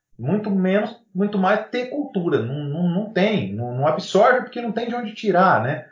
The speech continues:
Você botar uma esponja no chão, ela não vai molhar nunca. Você tem que pôr embaixo da água. Então, se você não der cultura, o povo não vai absorver, não vai entender o que é, não vai sentir o que é ter a cultura perto.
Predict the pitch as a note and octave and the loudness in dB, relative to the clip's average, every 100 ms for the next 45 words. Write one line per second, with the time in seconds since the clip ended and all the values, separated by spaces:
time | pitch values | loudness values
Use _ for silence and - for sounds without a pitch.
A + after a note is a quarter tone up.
0 | _ _ B2+ D#3 F3+ F#3+ G3 F#3+ F#3 F#3 | _ _ -12 -6 -4 -2 -2 0 0 2
1 | F#3 F3+ - E3+ G3 A3+ A#3 A3 A3+ G#3 | 2 0 0 2 4 4 2 2 4 4
2 | G#3+ G3+ F#3 F#3+ F3+ G#2+ - C3+ D3+ A3+ | 4 4 6 6 4 -4 -8 -8 -8 -4
3 | G#3 D3+ - A#2+ B2 A#2+ - - _ _ | 0 0 4 6 8 6 0 -12 _ _
4 | _ C#3 C#3 F3 E3+ G3+ G#3+ E3 F3+ D#3+ | _ -12 -8 -6 -2 0 2 2 2 0
5 | C3+ - G3 G#3 - E3 F3+ G#3 G3+ C3+ | -6 -4 0 0 0 0 2 2 2 2
6 | B2+ - - G3+ E3+ B3+ D4+ F3+ A#3 C4 | 2 2 2 2 2 -2 0 2 2 0
7 | G3+ C#3+ B2+ - A2+ G#2 B2 D#3 G#3 - | -4 0 -2 -2 -6 -4 -2 -2 -2 0
8 | F#3 C#3 - E3 - C3 A#2 A#2 - _ | 0 0 -4 -6 -2 0 2 2 -4 _
9 | _ - B2+ B2+ A2 - G#2+ G#2 G#2+ - | _ 0 0 0 -6 -6 -6 -4 -4 -4
10 | - | -8